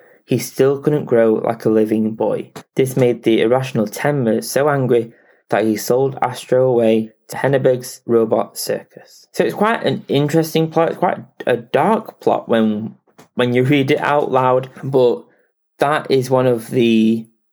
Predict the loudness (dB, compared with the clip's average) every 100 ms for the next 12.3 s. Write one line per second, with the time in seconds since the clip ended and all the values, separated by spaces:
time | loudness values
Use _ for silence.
0 | _ 0 0 2 0 0 -2 0 -2 -2
1 | 0 2 0 -2 -8 _ _ -4 -2 0
2 | 0 -2 -2 0 2 2 -2 -4 -2 0
3 | 0 -2 -2 -2 0 0 -4 -14 _ _
4 | _ _ -2 0 2 2 2 2 2 -2
5 | -2 -2 -2 -2 -2 -2 -4 -6 -2 -2
6 | -2 -4 -2 -2 -2 0 -2 0 -4 0
7 | 2 2 2 2 0 -2 -2 -2 0 0
8 | -2 -4 -6 -20 _ _ _ _ -6 -4
9 | -4 -2 -2 -2 -2 0 0 0 0 0
10 | 0 -2 0 2 2 0 0 2 0 -2
11 | 0 2 2 0 0 -2 -2 -4 -2 0
12 | 0 -2